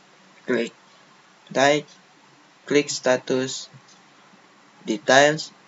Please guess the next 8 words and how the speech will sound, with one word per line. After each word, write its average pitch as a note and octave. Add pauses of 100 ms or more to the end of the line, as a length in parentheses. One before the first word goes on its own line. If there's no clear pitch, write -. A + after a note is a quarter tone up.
(260)
and A#2 (260)
this B2
is D#3+ (1160)
the A#2 (680)
client, C#3+ (580)
the A2+
get C#3+ (1700)
I B2